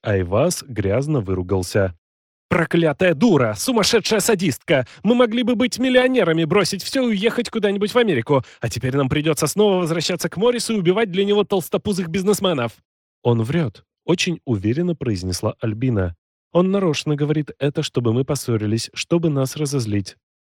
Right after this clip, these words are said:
«Как это нарочно?», не унимался Дронга.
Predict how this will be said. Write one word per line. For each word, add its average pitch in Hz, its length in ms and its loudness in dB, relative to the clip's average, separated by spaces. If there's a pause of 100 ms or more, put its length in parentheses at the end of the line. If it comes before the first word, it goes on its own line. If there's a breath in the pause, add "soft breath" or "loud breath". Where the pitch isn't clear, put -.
«Как 110 200 0
это 104 160 -2
нарочно?», 95 720 -2
не 107 100 -2
унимался 101 500 -2
Дронга. 92 540 -4